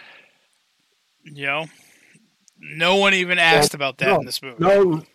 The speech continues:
Speaker 2: actually, no, she did ask about that. Like, she brought that up. And
Speaker 1: Yeah, but I
Speaker 2: he
Speaker 1: think
Speaker 2: was like,
Speaker 1: Luke,
Speaker 2: "No, no,
Speaker 1: Luke
Speaker 2: no, no."
Speaker 1: Wilson's just like, "Yeah, it's the
Speaker 2: He was like,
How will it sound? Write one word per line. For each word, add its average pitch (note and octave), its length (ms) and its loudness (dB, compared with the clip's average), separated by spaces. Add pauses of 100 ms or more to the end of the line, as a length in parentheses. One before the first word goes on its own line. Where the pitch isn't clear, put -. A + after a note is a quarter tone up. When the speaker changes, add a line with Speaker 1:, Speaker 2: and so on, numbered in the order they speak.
(280)
Speaker 2:
actually, G#3+ 300 2
no, A#3 420 2
she G3 220 -2
did G3 200 4
ask D#3 220 4
about C#3+ 260 0
that. C#3 360 -2 (160)
Like, C#3 140 -6
she - 120 -6
brought E3 280 0
that D#3 180 2
up. F3+ 220 2 (500)
And D3+ 100 0
Speaker 1:
Yeah, D#3+ 120 4
but D#3+ 60 0
I E3 40 4
Speaker 2:
he G3+ 80 2
Speaker 1:
think C#3+ 140 2
Speaker 2:
was - 0 -
like, D#3 100 2
Speaker 1:
Luke, D#3 160 -2
Speaker 2:
"No, F3 160 2
no, F3+ 80 4
Speaker 1:
Luke E3+ 80 2
Speaker 2:
no, F3 80 4
no." E3 60 0
Speaker 1:
Wilson's D#3+ 440 2
just E3 200 -4
like, D#3 200 -2
"Yeah, D#3 380 2
it's F3 180 -2
the D#3 80 -8
Speaker 2:
He F#3 120 0
was G#3 80 4
like, A3+ 120 4